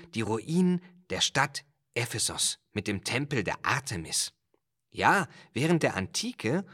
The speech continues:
und auch zur Zeit der Römer war dies eine der bedeutendsten Städte der Welt.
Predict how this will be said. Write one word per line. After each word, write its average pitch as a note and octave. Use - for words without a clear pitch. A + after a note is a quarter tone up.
und A#2
auch A2+
zur G#2+
Zeit C#3+
der F2
Römer C3+
war F2+
dies G3+
eine F#2
der F2
bedeutendsten C#3+
Städte G#2
der G#2+
Welt. E2+